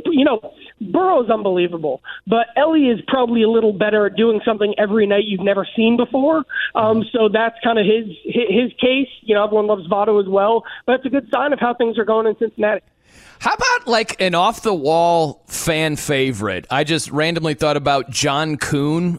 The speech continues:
Speaker 2: with the Packers. Remember the old fullback who was like, "Kuhn!" and all? Is there a non-star fan favorite right now in Cincinnati?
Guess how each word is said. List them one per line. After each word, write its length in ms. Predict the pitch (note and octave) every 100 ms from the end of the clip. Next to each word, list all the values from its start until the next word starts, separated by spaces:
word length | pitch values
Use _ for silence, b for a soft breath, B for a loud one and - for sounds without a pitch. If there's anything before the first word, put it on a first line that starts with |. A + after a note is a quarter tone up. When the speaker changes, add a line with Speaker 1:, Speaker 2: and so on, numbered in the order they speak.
| -
Speaker 2:
with 220 | C#3 C3+
the 80 | B2
Packers. 640 | - B2+ C3 - E3 E3 D#3
Remember 300 | D3 D3 D3+
the 100 | D3
old 180 | D3
fullback 640 | B2+ C#3+ C3+ C#3 D#3 D#3 D#3
who 60 | D3
was 140 | C3
like, 180 | D3 C#3+
"Kuhn!" 1000 | G3 A#3+ C#4 D4 D4+ D4+ D4+ D4 C#4+ G#3+
and 80 | G3
all? 120 | - B B B
Is 260 | G#3 G#3 D3
there 280 | B3 C4 -
a 160 | G3 F3
non-star 1300 | D#3+ D#3+ E3+ G3 G#3 G#3 - F3 F3 F#3 F#3 F3 _
fan 400 | - F3 E3 F3
favorite 480 | - D3+ D3+ F3 D#3
right 240 | E3 E3
now 220 | E3+ E3+ E3+
in 80 |
Cincinnati? 680 | E3+ F3 - E3 E3 F3